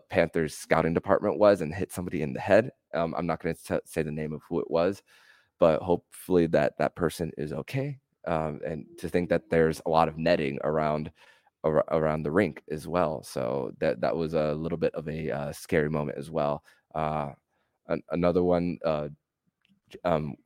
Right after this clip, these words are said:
Jake Wise is, is one that who's, who had a, a couple of, uh, good, um, uh, he had a, he, he had a goal as w-, uh, well in this game from the low slot, and then he had a,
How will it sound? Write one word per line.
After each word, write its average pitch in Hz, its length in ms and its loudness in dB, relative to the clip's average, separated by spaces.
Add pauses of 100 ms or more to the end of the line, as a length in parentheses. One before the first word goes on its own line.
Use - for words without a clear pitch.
Jake - 180 0
Wise 76 480 2
is, 76 160 -8
is 80 240 -8
one 78 300 -6
that - 160 -4
who's, 80 360 -4 (200)
who 90 100 -6
had 71 220 2
a, 69 60 -2 (160)
a 67 60 -6
couple 82 360 -4
of, 78 160 -2
uh, 69 280 -2
good, 85 360 0 (480)
um, 67 400 0 (1120)
uh, 73 140 2 (240)
he 98 60 -10
had 82 140 4
a, 80 80 2 (120)
he, 82 180 2 (120)
he 92 80 -6
had 80 100 2
a 80 60 -2
goal 85 440 0
as 82 180 -6
w-, - 260 -4
uh, 80 160 0
well 85 260 4
in 85 100 -2
this 87 180 -6
game 87 260 0
from 78 160 -8
the 76 60 -2
low 78 160 2
slot, 80 420 0
and 78 100 -6
then 76 100 -6
he 78 100 -6
had 76 140 -2
a, 76 220 -4